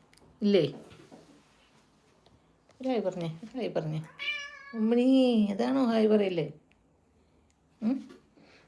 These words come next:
ഇതാണോ ഹായ് പറയല്? നീ,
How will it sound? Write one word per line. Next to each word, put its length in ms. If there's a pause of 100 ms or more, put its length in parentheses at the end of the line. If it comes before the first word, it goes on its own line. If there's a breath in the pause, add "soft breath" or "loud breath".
(120)
ഇതാണോ 320
ഹായ് 200
പറയല്? 340 (2250)
നീ, 120